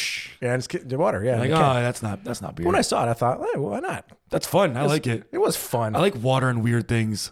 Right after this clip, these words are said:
Speaker 2: I like coconut water. It's in a carton.
Speaker 1: <laughs> Right.
Speaker 2: Why? I don't know. Just coconut water. Can't buy other water in cartons, apparently. Only the water from a coconut.
Speaker 1: That's true. And it's with the, like, the straw that you stick
Speaker 2: Got a
Speaker 1: in,
Speaker 2: little,
Speaker 1: right?
Speaker 2: got a little straw in there.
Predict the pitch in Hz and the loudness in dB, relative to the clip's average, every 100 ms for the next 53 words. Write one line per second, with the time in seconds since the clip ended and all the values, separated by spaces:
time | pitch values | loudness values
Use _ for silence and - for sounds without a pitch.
0 | - 151 170 147 147 131 117 113 107 104 | -2 0 2 0 -2 -2 0 0 0 -2
1 | 110 117 107 - _ - 131 120 95 _ | 0 0 -2 -6 _ -4 -4 -4 -8 _
2 | _ - - 175 - - 120 143 117 - | _ -4 -4 -4 -10 -8 -2 0 0 -2
3 | 117 135 123 127 - - _ - - 180 | -4 0 0 0 -6 -20 _ -8 -2 0
4 | 143 123 120 117 107 _ _ _ - 170 | 0 0 0 0 -4 _ _ _ -2 2
5 | 156 165 135 127 123 127 127 110 117 113 | 4 4 4 2 0 0 0 0 0 0
6 | 107 107 135 147 131 123 127 117 117 123 | -2 0 2 2 2 2 0 -2 -2 -2
7 | 113 104 104 - _ _ 151 - - 214 | -2 -6 -6 -10 _ _ -4 -2 2 2
8 | 101 - 139 135 135 120 120 131 123 117 | 0 -2 -2 0 -2 -2 -2 -2 -2 -4
9 | - - 104 151 87 - 113 - 139 87 | -4 -4 -4 -4 -6 -10 -8 -4 -2 -2
10 | - 123 110 - 294 110 101 95 | -2 -2 -4 -4 -4 -4 -4 -4